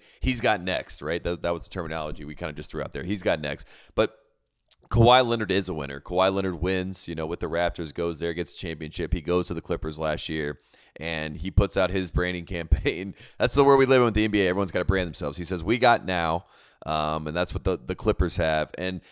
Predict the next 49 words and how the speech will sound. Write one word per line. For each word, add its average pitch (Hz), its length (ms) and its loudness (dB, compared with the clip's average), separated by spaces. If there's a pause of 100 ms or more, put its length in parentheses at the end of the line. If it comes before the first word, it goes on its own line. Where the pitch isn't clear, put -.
(140)
just 175 260 0
that 131 240 2
dynamic, 95 720 0
right? 87 180 0
Because 82 220 -4
I 87 60 -4
know 104 180 0
that 92 260 -4
the, 78 100 -8
the 80 160 -10
Mavericks 90 440 -4
are - 20 -10
the 85 80 -4
team 90 180 -6
that 78 80 -4
are 76 60 -4
playing 82 320 0
on, 78 320 -6
on, 73 580 -6
uh, 65 540 -8
you 71 160 -10
know, 71 160 -6
on 85 120 -4
Christmas 87 420 -4
Day. 78 340 0 (300)
But - 100 0
the 117 60 0
Clippers 165 340 4
and - 80 -6
the 117 60 6
Lakers 110 340 4
were 95 60 6
the 85 80 -4
real 92 180 2
story 90 320 0
going 82 300 -2
in 85 100 -2
before 87 240 -2
we 82 80 -2
got 80 160 -2
to 82 80 -6
the 73 100 -8
bubble. 73 300 -4
That 85 220 -2
rivalry 76 560 0
that 73 160 -4
was 65 100 -14
going 80 320 -8
on. 98 300 0